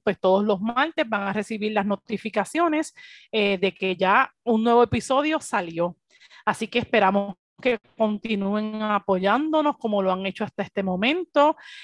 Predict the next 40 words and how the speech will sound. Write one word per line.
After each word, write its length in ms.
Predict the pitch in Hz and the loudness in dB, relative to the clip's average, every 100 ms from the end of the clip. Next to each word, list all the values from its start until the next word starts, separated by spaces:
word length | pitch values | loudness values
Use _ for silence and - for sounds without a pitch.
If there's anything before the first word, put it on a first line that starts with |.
| - | -2
Eh, 240 | 220 196 | 2 2
saben 440 | 180 196 196 214 233 | 2 0 0 -2 0
que 280 | 233 208 | 0 2
nos 160 | 202 190 | 0 -2
encanta 560 | 202 180 202 254 - 285 | -6 -4 -2 0 0 0
recibir 360 | 254 220 202 | 0 -2 -4
sus 160 | - - | -6 -2
comentarios, 960 | 220 202 175 - 202 233 254 247 247 | -2 -2 -4 2 4 6 4 2 2
sus 180 | - 190 | 2 0
likes, 400 | 196 196 208 220 | 2 2 2 0
todas 240 | - 202 196 | 0 0 0
sus 140 | 208 | -4
ideas 580 | 208 202 254 262 240 - _ - - | -6 -2 0 2 2 0 _ -20 -12
y 100 | 220 | -2
todas 220 | 202 190 | 0 0
sus 120 | - | -2
colaboraciones, 720 | 240 233 226 226 - 302 370 - | -2 0 0 -2 -4 -8 -8 -4
porque 300 | 214 - 185 | -4 -2 -6
son 280 | - 220 285 | -2 -2 0
las 140 | 262 | 0
que 100 | 220 | 0
han 100 | 202 | -2
ido 160 | 220 233 | -2 0
construyendo 540 | 226 - 202 190 214 | -2 -2 -4 -2 -2
junto 220 | 240 233 | -2 -2
a 20 | |
nosotros 500 | 226 214 277 294 311 | -4 -2 -2 -2 -2
lo 180 | 269 196 | -4 -4
que 100 | 190 | -4
ha 40 | 175 | -8
sido, 440 | - 262 269 277 - - - | -6 -2 0 -2 -6 -20 -12
eh, 280 | - 185 175 | -4 -2 -2
este 260 | 180 - 196 | -6 -4 -4
podcast. 520 | - 170 _ 165 - | -2 -4 _ -8 -8
Así 280 | 165 - 175 | -14 -12 -10
que 380 | - 196 170 _ _ _ | -2 0 -2 _ _ _
seguimos 420 | - 190 190 240 | -4 -2 2 0
contando 400 | - 185 175 170 | 0 -2 -2 -4
con 160 | 180 180 | -2 -2
ustedes. 600 | 170 - 151 139 - - | -4 -6 -8 -8 -14 -20